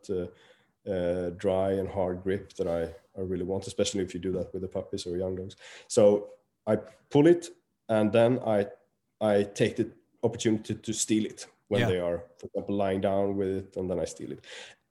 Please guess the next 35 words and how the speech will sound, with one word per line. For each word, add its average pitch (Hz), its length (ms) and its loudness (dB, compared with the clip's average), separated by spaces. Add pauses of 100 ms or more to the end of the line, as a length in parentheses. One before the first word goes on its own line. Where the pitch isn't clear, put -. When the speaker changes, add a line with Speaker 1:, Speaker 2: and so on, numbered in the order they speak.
Speaker 1:
That 123 320 2
wouldn't 123 280 6
be 104 100 0
possible 101 440 -2
if 85 160 -6
I 87 140 2
didn't 92 300 -4
have 87 180 -6
the 87 60 -6
flirt 131 340 0
pole, - 180 -6 (260)
because 98 280 2
then 104 140 4
the 101 80 0
Speaker 2:
Correct. 92 40 -4
Speaker 1:
dog 92 220 2
would 85 180 -6 (300)
start - 280 -2
to 85 200 -2 (100)
mistrust 101 460 -4
me - 140 -14 (220)
and, 95 140 -6 (100)
and 87 200 -10
think 95 200 -6
that - 80 -10
I'm 82 120 -8
stealing - 260 -10
Speaker 2:
Yeah, 113 100 0
Speaker 1:
things. 104 140 0
Speaker 2:
you're 127 100 6
taking 113 260 0
it - 80 -6
from 107 160 -2
them, 101 220 -2
not, 101 280 -2